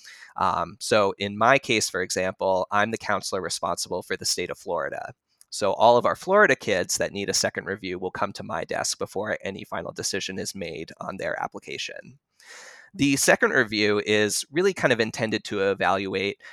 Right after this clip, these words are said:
where a student might have fallen short in the first review, um, and it, it's meant for us to ultimately make an informed decision about what should happen with their application next. Um, falling short would include things like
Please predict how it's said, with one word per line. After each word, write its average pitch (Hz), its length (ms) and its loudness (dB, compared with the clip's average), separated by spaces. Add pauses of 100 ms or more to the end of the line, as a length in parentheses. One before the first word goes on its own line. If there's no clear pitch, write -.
(220)
where 131 400 8
a 127 100 2
student 110 420 -2
might 120 280 2
have 139 120 0
fallen 110 300 4
short 104 380 -2
in 104 80 -8
the 101 60 -8
first 87 340 -6
review, 90 460 -4 (380)
um, 92 380 0
and 104 340 0 (220)
it, 117 220 2
it's 113 260 -2
meant 175 240 2
for - 220 -2
us 107 180 4
to - 160 -6
ultimately 107 480 -4
make 98 340 -8
an 104 100 -4
informed 95 380 -6
decision 90 440 -6
about 87 480 -2 (120)
what 127 220 0
should 110 180 -2
happen 87 360 -2
with 92 100 -10
their 82 140 -6
application - 640 -8
next. - 480 -8 (500)
Um, 82 420 -2
falling 160 280 8
short 127 400 2
would 113 140 2
include 107 360 -6
things 101 340 -2
like 98 380 -2